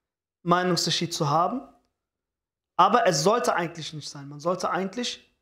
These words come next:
eine Meinung haben. Deswegen, wenn Isa a.s. kommt und Al-Mahdi, dann wird's nur noch eine Meinung geben. Dann wird es keine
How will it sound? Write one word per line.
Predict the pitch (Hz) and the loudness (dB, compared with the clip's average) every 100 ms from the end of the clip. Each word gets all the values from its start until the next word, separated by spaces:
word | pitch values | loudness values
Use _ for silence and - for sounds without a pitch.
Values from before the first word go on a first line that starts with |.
| _ _ _ _ _ _ - | _ _ _ _ _ _ 2
eine | 175 196 | 4 6
Meinung | 185 175 170 151 | 6 4 2 0
haben. | 147 139 135 _ _ _ _ _ _ _ _ _ _ _ - | -2 -4 -8 _ _ _ _ _ _ _ _ _ _ _ 4
Deswegen, | 151 196 220 185 | 6 6 4 4
wenn | 190 | 4
Isa | 175 214 214 | 2 2 2
a.s. | 180 185 - 175 170 165 175 170 165 | 2 2 0 -2 -2 -6 -2 -2 0
kommt | 220 302 - - | -2 -2 -6 -18
und | 185 175 | -10 -6
Al-Mahdi, | 170 196 196 262 349 _ _ _ _ _ _ _ _ | -2 -2 -4 -8 -14 _ _ _ _ _ _ _ _
dann | - 170 | -4 0
wird's | 190 - | 0 2
nur | 208 | 2
noch | 202 - - | 2 -2 -2
eine | 240 277 220 | 0 2 2
Meinung | 175 151 147 147 | 0 -4 -8 -12
geben. | 147 | -16
Dann | 156 170 | -8 -4
wird | 226 | -4
es | - | -4
keine | - 196 170 156 | -2 0 0 -4